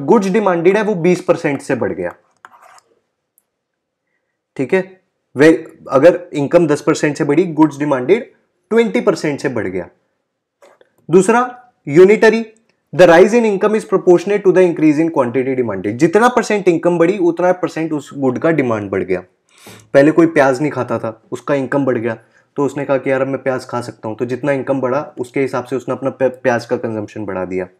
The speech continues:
लो, इनकम जितनी बढ़ी, डिमांड बढ़ी उतनी, पर उत-, उस प्रोपोर्शन में नहीं बढ़ी। डि-, इनकम for example दस परसेंट इंक्रीज हुआ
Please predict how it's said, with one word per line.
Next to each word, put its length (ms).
लो, 480
इनकम 340
जितनी 300
बढ़ी, 300
डिमांड 400
बढ़ी 420
उतनी, 380
पर 100
उत-, 320
उस 260
प्रोपोर्शन 600
में 120
नहीं 100
बढ़ी। 220
डि-, 240
इनकम 280
for 160
example 400
दस 240
परसेंट 340
इंक्रीज 340
हुआ 160